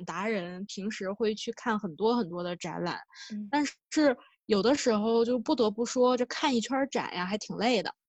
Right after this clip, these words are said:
Speaker 1: 这样的这个线上的展览呢，会把我们这个喜欢宅在家里的这样的一个，呃，人设的一个福音吧。呃，这个是从体力方面啊，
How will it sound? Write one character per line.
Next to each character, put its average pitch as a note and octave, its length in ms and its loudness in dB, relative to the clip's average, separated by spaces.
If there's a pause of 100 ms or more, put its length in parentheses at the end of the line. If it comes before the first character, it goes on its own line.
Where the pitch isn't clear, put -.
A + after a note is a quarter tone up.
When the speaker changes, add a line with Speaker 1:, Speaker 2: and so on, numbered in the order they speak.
(120)
Speaker 1:
这 F#4 160 -4
样 D#4 200 -4
的 A#3 100 -6
这 A#3+ 140 -8
个 B3+ 100 -6
线 F4+ 320 -6
上 C4 160 -6
的 G#3+ 140 -6
展 G3 220 -8
览 G#3 240 -4
呢， F3+ 160 -8
会 A#3+ 260 6
把 F#3 260 -2
我 G3 140 0
们 F3 260 -6
这 A3 140 0
个 G#3 100 0
喜 - 200 -4
欢 A3 240 0
宅 G3 200 0
在 B3 200 4
家 B3 260 2
里 C#4+ 180 4
的 F3+ 160 -4
这 G#3 120 -6
样 G3 340 -2
的 F#3 160 -4
一 F3 140 -6
个， F#3+ 180 0 (320)
呃， F#3+ 200 2
人 F#3+ 260 4
设 B3+ 320 6
的 G3 160 0
一 F#3 100 -4
个 G#3+ 200 0
福 F3 340 -8
音 A#3 340 2
吧。 - 180 -2 (280)
呃， G3+ 120 2
这 D4 140 6
个 B3+ 140 6
是 C4 180 2
从 G#3 340 0
体 - 300 -2
力 E4 220 6
方 F#3 240 0
面 F#3+ 200 -2
啊， - 140 -4